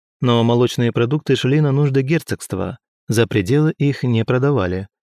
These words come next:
просто не знали, как сохранить и довести до места. Я тоже не знал, что можно сделать в этих условиях, потому что всегда был твёрдо уверен. Хочешь перевезти куда-то скоро порт? Бери рефрижератор.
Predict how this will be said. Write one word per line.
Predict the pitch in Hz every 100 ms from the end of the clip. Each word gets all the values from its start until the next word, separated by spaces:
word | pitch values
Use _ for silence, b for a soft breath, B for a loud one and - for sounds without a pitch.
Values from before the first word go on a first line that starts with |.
| _
просто | 127 123 - 135
не | 139
знали, | 139 151 98
как | 92 117 -
сохранить | 110 110 101 143 -
и | 120
довести | 107 104 - 120
до | 107
места. | 123 95 - 98 92 - _ _ _ -
Я | 98 143
тоже | 180 156 151
не | 143
знал, | 131 131 127
что | 113 - 139
можно | 107 104 104 101
сделать | 104 127 101
в | 101
этих | 104 104
условиях, | 113 - 101 87 87 - - _ _ -
потому | 143 120
что | 120 117
всегда | - 104 123
был | 135 127
твёрдо | 123 131 131 95
уверен. | 113 95 98 87 85 - _ _ _
Хочешь | - 156 143 -
перевезти | 131 123 120 - 147
куда-то | - 101 101 98
скоро | - - 95
порт? | 90 139 - - _ _ _ _
Бери | 113 127 135 127
рефрижератор. | 120 123 120 127 113 - -